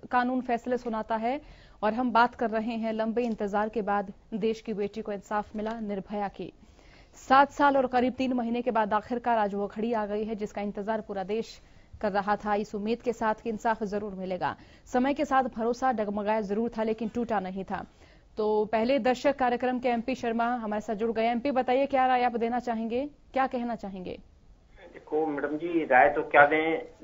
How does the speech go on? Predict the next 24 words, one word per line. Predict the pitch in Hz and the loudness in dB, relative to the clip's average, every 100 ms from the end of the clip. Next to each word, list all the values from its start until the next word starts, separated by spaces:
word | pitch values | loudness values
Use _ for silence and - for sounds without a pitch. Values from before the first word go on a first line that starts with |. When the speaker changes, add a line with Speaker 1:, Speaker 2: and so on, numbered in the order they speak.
| 120 | -10
Speaker 2:
जब | 131 | -10
सारा | 120 - 127 156 | -2 4 8 8
मीडिया | 151 147 151 156 | 8 0 4 8
एक | 156 151 165 | 8 6 4
तरफ | 151 151 | 4 6
हो | 143 | 6
रहा | 156 | 8
है, | 151 151 147 - - | 8 8 2 -10 -6
Speaker 1:
हम्म। | 233 240 240 254 - - - - | -4 -2 -2 -4 -10 -20 -20 -16
Speaker 2:
इसके | - - 151 143 170 160 170 160 - - - _ - - 165 | -12 -6 -4 0 6 8 10 8 4 -10 -20 _ -14 2 4
एक | 190 | 4
केस | 185 175 175 | 4 2 8
के | |
अलावा | 170 175 175 | 10 12 12
कोई | 175 180 | 12 10
और | 175 170 | 10 8
दूसरा | 175 180 185 185 185 180 | 6 6 10 12 10 8
कितने | 175 185 196 190 | 6 2 4 6
क-, | 185 180 170 165 | 8 10 8 8
क-, | 165 160 | 6 8
crime | 156 170 | 8 8
हो | 156 147 | 8 6
रहे | 147 | 6
हैं, | 147 151 | 4 0